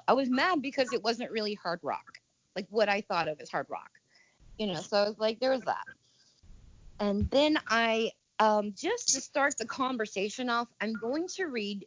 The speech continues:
two reviews, okay? And then I'm gonna hand it off to everybody else. These are actual reviews that I found online,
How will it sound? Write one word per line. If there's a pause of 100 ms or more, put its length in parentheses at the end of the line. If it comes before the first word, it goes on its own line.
(140)
two
reviews,
okay? (100)
And
then
I'm
gonna
hand
it
off
to
everybody
else. (680)
These
are
actual
reviews
that
I
found
online,